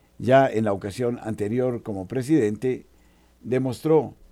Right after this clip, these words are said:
más allá de las palabras, estar en, eh, pleno acuerdo con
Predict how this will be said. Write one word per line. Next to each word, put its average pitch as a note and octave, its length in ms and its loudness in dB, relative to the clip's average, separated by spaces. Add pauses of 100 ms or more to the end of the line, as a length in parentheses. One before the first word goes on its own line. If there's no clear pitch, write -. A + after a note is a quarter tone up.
(220)
más A2 220 -6
allá B2 160 0
de C3+ 100 4
las B2+ 140 -4
palabras, A2+ 720 0 (1300)
estar A#2+ 680 0 (380)
en, G#2 440 2
eh, F#2+ 240 -4 (480)
pleno B2+ 540 0
acuerdo A#2 560 0
con G2 400 -6